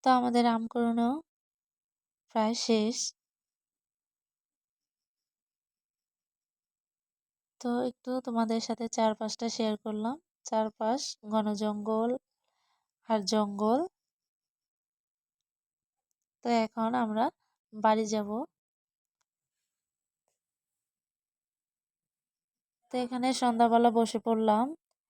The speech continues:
একটু পেয়ারা কাটতে, তো ওদের একটু পেয়ারা কেটে দিব আর তরমুজ কেটে দিব।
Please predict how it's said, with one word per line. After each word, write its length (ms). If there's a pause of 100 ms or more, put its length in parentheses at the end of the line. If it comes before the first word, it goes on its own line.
(680)
একটু 280
পেয়ারা 400
কাটতে, 480 (2250)
তো 140
ওদের 240
একটু 220
পেয়ারা 380
কেটে 280
দিব 240 (500)
আর 220
তরমুজ 400
কেটে 280
দিব। 180